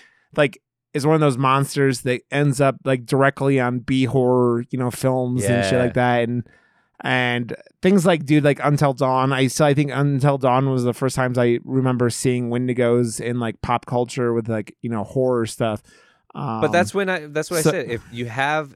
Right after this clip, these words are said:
Speaker 2: Del Toro's name attached to it, then it's instantly not a B movie anymore. And the
Speaker 1: Yeah.
Speaker 2: whole production is gonna get taken ten times more serious because you have an A-list filmmaker
Speaker 1: Yeah.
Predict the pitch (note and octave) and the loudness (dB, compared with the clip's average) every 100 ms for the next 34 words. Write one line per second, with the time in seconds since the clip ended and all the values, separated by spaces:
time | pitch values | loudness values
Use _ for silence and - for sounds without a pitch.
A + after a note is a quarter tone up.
0 | - B2 A#2 A2+ - D3 C#3+ B2+ G#2+ G#2 | -8 -4 -4 -6 -8 -4 -4 -6 -8 -4
1 | A2+ A#2 A2 G#2 G2+ G#2+ - - A2 - | -2 -2 -4 -8 -10 -14 -10 -6 -6 -10
2 | - A#2 G2 F#2 - _ _ _ _ _ | -16 -10 -6 -6 -8 _ _ _ _ _
3 | G#2+ G#2+ G2+ - B2 B2 C3+ A#2+ G#2 G2+ | -6 -6 -8 -10 -8 -6 -6 -6 -4 -2
4 | G#2+ F#2 F#2+ G2+ F#2+ G2 F#2 F2 E2+ E2+ | -4 -4 -8 -6 -4 -4 -4 -4 -6 -8
5 | E2+ E2 D#2+ _ _ _ G2+ F#2+ F#2 F2 | -8 -8 -10 _ _ _ -10 -6 -8 -8
6 | - B2 C3 C3 B2+ B2+ A#2+ _ _ _ | -6 0 2 4 2 0 -4 _ _ _
7 | _ _ _ _ - C#3 C3 C#3 - F#2+ | _ _ _ _ -6 -2 -2 -4 -10 -12
8 | E2+ G2+ F2+ G#2 F#2+ G2+ - A2 F#2+ F#2+ | -12 -14 -10 -10 -6 -8 -6 -6 -6 -12
9 | F2+ B2 A#2 A2 G2+ G2+ F2+ - A2+ F#2+ | -8 -8 -6 -8 -8 -12 -12 -8 -6 -6
10 | E2 - - E2+ F#2+ F2 E2 - _ _ | -8 -12 -18 -10 -6 -6 -10 -18 _ _
11 | - F#2 G#2+ G#2+ G#2 G2+ G#2 G#2+ A#2 A2 | -12 -8 -4 -4 -6 -12 -6 -6 -2 -2
12 | G#2 - - _ _ _ _ _ B2 D3+ | -2 -6 -12 _ _ _ _ _ 0 0
13 | C#3+ A2+ - A2 G2 A#2+ | -2 -4 -2 -2 -2 -4